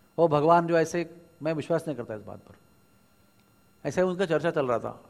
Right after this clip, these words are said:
बीरबल भगवान और बीरबल अकबर बहुत चर्चा करते थे। तो ये चर्चा हो रही थी कि भगवान ना सबको संभालते हैं, सबकी देखभाल करते हैं, और अपने देखभाल करने के लिए खुद आते हैं वो।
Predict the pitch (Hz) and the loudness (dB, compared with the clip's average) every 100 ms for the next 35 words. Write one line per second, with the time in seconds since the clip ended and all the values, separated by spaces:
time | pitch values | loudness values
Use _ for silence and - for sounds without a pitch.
0 | - 160 202 226 190 214 220 214 185 185 | -4 2 4 4 4 4 2 -2 -4 -2
1 | 170 175 214 190 170 202 170 185 190 139 | 0 0 0 0 -2 -2 0 -2 -2 -4
2 | 143 127 110 107 107 - _ _ _ _ | -4 -6 -10 -14 -16 -20 _ _ _ _
3 | _ _ _ _ _ _ 165 214 202 185 | _ _ _ _ _ _ 2 4 6 6
4 | 202 180 170 156 131 - - 135 123 131 | 8 6 4 -2 -6 -12 -8 -6 -2 2
5 | 156 156 175 147 113 123 - 131 123 117 | 2 4 0 -2 -6 -14 -12 -10 -8 -8
6 | 110 110 104 95 - - 127 - 143 131 | -8 -12 -14 -18 -20 -14 -14 -10 -6 -4
7 | 135 127 123 117 120 117 - _ - _ | -2 -4 -6 -10 -14 -14 -20 _ -20 _
8 | _ _ _ _ _ _ - 139 139 165 | _ _ _ _ _ _ -6 -4 -2 -2
9 | 180 190 190 - - _ - _ _ _ | -2 -2 -8 -20 -20 _ -20 _ _ _
10 | _ _ _ _ - 135 143 185 180 175 | _ _ _ _ -2 0 6 4 4 0
11 | 190 208 208 208 226 220 214 190 143 | 2 2 4 8 8 8 6 4 2